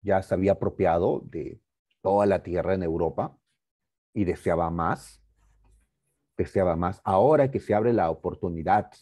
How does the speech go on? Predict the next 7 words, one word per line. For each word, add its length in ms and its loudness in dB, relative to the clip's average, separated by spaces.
de 160 2
ir 260 2
a 180 0
Asia, 520 -8
de 220 0
tomar 540 2
tierras, 640 0